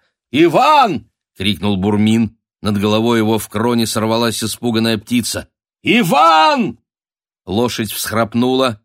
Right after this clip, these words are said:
пошла боком, мотая головой. Животный ужас слышался в её голосе.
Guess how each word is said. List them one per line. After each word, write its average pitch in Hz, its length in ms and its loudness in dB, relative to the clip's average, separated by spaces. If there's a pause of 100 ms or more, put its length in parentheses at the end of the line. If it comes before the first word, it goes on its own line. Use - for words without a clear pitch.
(240)
пошла 113 400 -2
боком, 117 460 -2
мотая 113 460 0
головой. 117 580 -2 (340)
Животный 110 760 -4
ужас 104 580 -8
слышался 110 640 -4
в 104 40 -2
её 110 340 -2
голосе. 107 520 -4